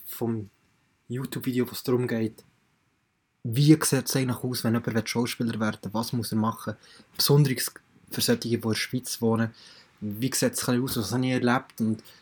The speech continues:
was sind so Gedanken und was geht ab, was geht ab. Viel Spass bei diesem Ausschnitt.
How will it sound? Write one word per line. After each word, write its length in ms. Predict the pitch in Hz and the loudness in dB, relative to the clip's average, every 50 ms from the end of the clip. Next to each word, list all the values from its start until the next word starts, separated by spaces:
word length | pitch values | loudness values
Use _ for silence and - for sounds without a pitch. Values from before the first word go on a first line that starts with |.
| _ _ _ - | _ _ _ -2
was 200 | 120 120 120 - | -2 -2 0 -2
sind 100 | - 113 | -2 -2
so 100 | 117 120 | -4 -2
Gedanken 680 | - 117 113 - 120 117 127 123 - - 131 120 120 117 | -2 -2 -2 0 0 0 0 -2 -4 -2 -2 -2 0 0
und 1400 | 110 107 104 101 - - - _ _ _ _ _ _ _ _ _ _ - - _ _ _ _ 117 117 107 98 - - _ _ _ _ _ _ _ - | -2 -2 -4 -6 -8 -12 -20 _ _ _ _ _ _ _ _ _ _ -16 -16 _ _ _ _ -6 -6 -6 -6 -10 -16 _ _ _ _ _ _ _ -8
was 320 | 131 131 160 160 - - | 2 4 4 4 4 4
geht 180 | - 147 110 120 | 4 2 4 2
ab, 280 | 113 110 - - - - - | 0 -4 -8 -14 -18 -8 -4
was 240 | 127 123 117 - - | -2 -2 -2 -2 -4
geht 140 | 117 107 | -6 -6
ab. 120 | 101 90 - _ _ _ _ _ _ - - - - - _ - | -6 -8 -12 _ _ _ _ _ _ -20 -20 -20 -20 -20 _ -6
Viel 180 | - 127 135 135 | -2 0 2 2
Spass 520 | - - - 139 131 131 135 - - - | 2 0 2 2 2 2 2 0 -2 -2
bei 120 | - 117 | -2 0
diesem 340 | 113 127 120 117 123 139 - - | 2 2 2 2 0 -2 -4 -6
Ausschnitt. 640 | 123 113 - - - - 120 107 - - - - | -4 -2 0 0 0 0 -2 -4 -4 -8 -12 -18